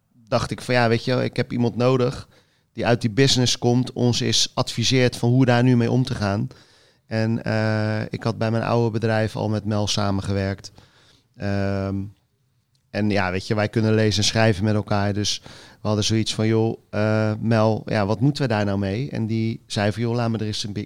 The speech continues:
keertje bij zitten." Nou, die kwam erbij zitten en die zei na die video, of na eigenlijk dat gesprek van, "Ja, dit is wel echt een opportunity voor jullie.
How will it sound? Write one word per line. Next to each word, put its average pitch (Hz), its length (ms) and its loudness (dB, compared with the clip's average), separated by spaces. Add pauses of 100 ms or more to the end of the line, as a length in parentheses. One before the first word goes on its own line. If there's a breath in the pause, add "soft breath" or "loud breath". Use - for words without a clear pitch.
keertje - 280 -6
bij 117 220 0
zitten." 113 380 -6 (220 soft breath)
Nou, 117 120 0
die 101 100 0
kwam 113 140 2
erbij 110 300 4
zitten 107 320 -2
en 110 80 0
die 113 100 0
zei 110 180 2
na 110 200 2
die 107 160 -2
video, 113 540 0
of - 200 -4
na 117 220 4
eigenlijk 113 360 0
dat - 160 -2
gesprek - 360 0
van, 110 140 0
"Ja, 104 120 2
dit 101 140 0
is 104 120 -2
wel 101 140 0
echt - 200 -6
een 107 80 -2
opportunity 117 580 -2
voor 98 120 -4
jullie. 104 300 -2